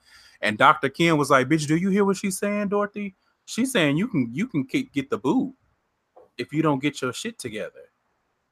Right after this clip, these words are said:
So I think that we're starting to get there, but it's a long process, and with everything else that she's juggling, she's not gonna make any significant progress that we can see. And hell, we saw that in the preview.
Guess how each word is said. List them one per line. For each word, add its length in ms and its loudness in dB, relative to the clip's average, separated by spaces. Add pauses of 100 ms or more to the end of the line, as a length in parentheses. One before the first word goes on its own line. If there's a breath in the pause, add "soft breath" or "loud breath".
So 280 4
I 160 10
think 280 2
that 240 4
we're 200 4
starting 500 6
to 120 -4
get 360 0
there, 460 4 (440)
but 280 4
it's 160 2
a 100 4
long 480 2
process, 580 4
and 140 -2
with 140 -2
everything 480 2
else 420 2
that 220 2 (160)
she's 340 -2
juggling, 720 0 (580)
she's 260 0
not 220 8
gonna 160 2
make 220 2
any 180 0
significant 600 -8
progress 400 2
that 120 -4
we 120 -6
can 160 -14
see. 240 -10
And 100 -8
hell, 160 0
we 120 -2
saw 220 0
that 200 0
in 80 -2
the 80 -4
preview. 460 -4